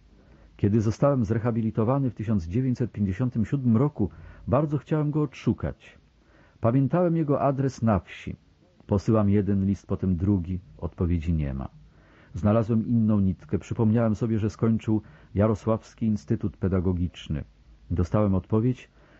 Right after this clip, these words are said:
„Skierowany do pracy w organach bezpieczeństwa państwowego”. Dobre, ale to tym ciekawsze. Piszę więc na jego adres w mieście. Nie dostaję odpowiedzi.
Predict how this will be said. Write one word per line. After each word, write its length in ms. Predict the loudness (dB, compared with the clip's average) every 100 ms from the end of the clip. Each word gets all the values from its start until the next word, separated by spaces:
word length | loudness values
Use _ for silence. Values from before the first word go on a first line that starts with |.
| _
„Skierowany 760 | -14 -2 2 2 2 2 0 -2
do 180 | -4
pracy 520 | -4 -2 -2 -4 -6 -4
w 100 | -2
organach 540 | -2 -2 0 -2 -4
bezpieczeństwa 800 | -4 -6 -4 -2 -2 -2 -6 -8
państwowego”. 880 | -2 -4 -4 -6 -6 -4 -10 -10 -14 -16 -20 -20 _ _ _ _ _ _ -20 _ -20 -10 -4
Dobre, 380 | 0 0 -2 -12 -20 -20 -20 -20 -20 -20 _ _ _ _ -2
ale 180 | 0
to 100 | 2
tym 180 | 2 0
ciekawsze. 600 | 0 -2 -4 -6 -10 -20 -20 _ _ _ _ _ _ _ _ _ -2
Piszę 280 | 0 2
więc 240 | 2 2 2
na 80 | 0
jego 240 | 2 0
adres 260 | 0 -2 0
w 60 |
mieście. 460 | 0 0 -2 -12 -12 _ _ _ _ _ _ _ -6
Nie 160 | 0 0
dostaję 440 | 0 -2 -2 -2
odpowiedzi. 640 | -4 -4 -2 -2 -4 -12